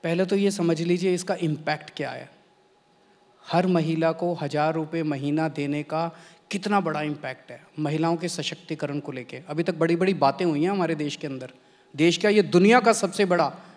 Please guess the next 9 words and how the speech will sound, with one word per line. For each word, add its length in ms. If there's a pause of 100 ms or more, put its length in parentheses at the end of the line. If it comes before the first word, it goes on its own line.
(140)
women 320
empowerment 680
program 300
होगा। 260 (920)
अठारह 460
उन्नीस 520
साल 200
की 160
बच्ची 500